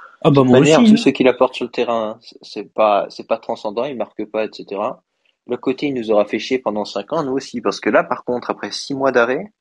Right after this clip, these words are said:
Speaker 2: il va avoir du mal à trouver un nouveau club, quoi. Même Paris, et puis son salaire à quarante millions, je pense qu'il va pas, il va pouvoir s'asseoir dessus, hein, parce que prendre un joueur après six mois, quand tu sais qu'il est autant blessé, six mois où l'entraînement,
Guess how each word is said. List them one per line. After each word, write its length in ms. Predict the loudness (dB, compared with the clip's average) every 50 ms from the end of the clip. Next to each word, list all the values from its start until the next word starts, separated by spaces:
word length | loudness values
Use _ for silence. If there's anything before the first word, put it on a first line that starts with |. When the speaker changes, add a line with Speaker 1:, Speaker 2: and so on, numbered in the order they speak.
| _ _ _ _ _ _ _ _ _ _
Speaker 2:
il 80 | -2
va 60 | -2
avoir 220 | 0 0 0 -2 -2
du 100 | -4 -4
mal 180 | -2 -2 0
à 60 | -2 -4
trouver 280 | -6 -10 -8 -6 -6 -6
un 60 | -6
nouveau 200 | -8 -8 -8 -10 -4
club, 260 | 0 0 0 2 0 -4 -6
quoi. 280 | -6 -8 -8 -8 -12 -18 _ _ _ _ _ _ _ _
Même 220 | -2 0 0 0 0
Paris, 320 | 0 0 0 0 -2 -4
et 40 | -4
puis 140 | -6 -8 -12
son 160 | -12 -12 -12
salaire 340 | -4 -2 0 0 0 0 -2
à 80 | -2
quarante 280 | -2 -4 -4 -6 -6 -8
millions, 200 | -12 -12 -12 -14
je 60 | -10 _
pense 140 | -10 -8 -6
qu'il 100 | -6 -8
va 60 | -4
pas, 180 | 0 0 0 0
il 100 | 0 0
va 80 | -2
pouvoir 240 | -4 -2 -4 -6 -4
s'asseoir 320 | -4 -6 -6 -4 -6 -6 -4
dessus, 320 | -4 -6 -6 -6 -8 -8
hein, 60 | -8 -8
parce 160 | -8 -10 -10
que 120 | -8 -6 -6
prendre 320 | -4 0 0 2 2 2
un 80 | 2 4
joueur 280 | 6 6 6 6 4
après 220 | 2 0 -2 -6 -8
six 220 | -8 -8 -8 -4
mois, 240 | 0 2 2 2 2
quand 160 | -2 -6 -6
tu 100 | -6 -4
sais 140 | -6 -6 -4
qu'il 140 | -4 0 0
est 40 | 2
autant 220 | 2 2 0 0
blessé, 380 | 0 0 -2 -2 -2 -4 -6 -6
six 220 | -6 -8 -8 -6
mois 180 | -2 0 0 2
où 80 | 2
l'entraînement, 580 | 2 0 -2 -2 -4 -4 -2 -4 -4 -4 -6 -10